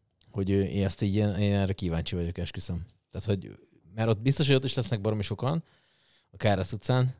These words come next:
ö, ezen, de hogy én ezt így beírtam magamnak, én erre kíváncsi vagyok, hogy hogy néz ki ez. Mert láttam már ilyet, ugye nyilván én ilyen cirkuszos gyerek vagyok, és akkor ott láttam már ilyet, hogy, hogy, hogy, hogy néz ki ez, amikor ilyen két, ö,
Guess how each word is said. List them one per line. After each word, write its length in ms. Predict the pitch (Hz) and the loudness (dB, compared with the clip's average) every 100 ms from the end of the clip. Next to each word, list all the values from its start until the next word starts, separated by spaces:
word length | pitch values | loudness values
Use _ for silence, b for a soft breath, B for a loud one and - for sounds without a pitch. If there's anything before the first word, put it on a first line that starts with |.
| _ _ | _ _
ö, 300 | 104 101 101 | 0 2 2
ezen, 300 | - 110 127 | 0 2 2
de 100 | 110 | 2
hogy 300 | 104 107 - | 2 -2 -4
én 200 | 113 110 | -6 -6
ezt 300 | 73 113 - | -6 -10 -8
így 140 | 107 95 | -10 -2
beírtam 420 | 98 87 - 87 | 0 0 -2 -2
magamnak, 420 | 95 95 87 - | 0 0 -2 -4
én 120 | 82 | -4
erre 140 | 90 85 | -4 -6
kíváncsi 440 | 85 78 90 - | -8 -8 -8 -10
vagyok, 220 | 87 92 | -10 -12
hogy 100 | - | -10
hogy 160 | 90 85 | -10 -8
néz 180 | 87 - | -8 -6
ki 100 | 95 | -8
ez. 120 | 92 B B | -8 B B
Mert 160 | 87 123 | -2 2
láttam 340 | 156 - 107 | 2 0 -2
már 180 | 98 95 | 2 2
ilyet, 220 | 120 131 | 2 0
ugye 100 | 92 | -2
nyilván 400 | 92 107 110 95 | -2 0 0 0
én 100 | 95 | 0
ilyen 120 | 95 90 | 0 0
cirkuszos 420 | 110 101 90 87 | -4 -6 -6 -4
gyerek 240 | 92 85 | -2 -2
vagyok, 200 | 101 98 | -2 -2
és 140 | - - | -4 -6
akkor 160 | - | -8
ott 80 | 90 | -2
láttam 340 | 101 95 85 | 0 0 -2
már 180 | 82 82 | -4 -4
ilyet, 200 | 82 85 | -4 -4
hogy, 120 | - 87 | -6 -6
hogy, 160 | 90 B B B B B | -6 B B B B B
hogy, 120 | 95 95 | -2 2
hogy 140 | 104 | 4
néz 200 | 92 90 | 2 0
ki 120 | - | 0
ez, 80 | 90 | 0
amikor 320 | 92 92 98 | 0 -2 -2
ilyen 440 | 90 87 87 90 - _ _ - | 0 2 2 -2 -6 _ _ -6
két, 400 | 104 98 92 - | -2 0 -2 -2
ö, 480 | 95 92 92 95 | -2 0 0 -2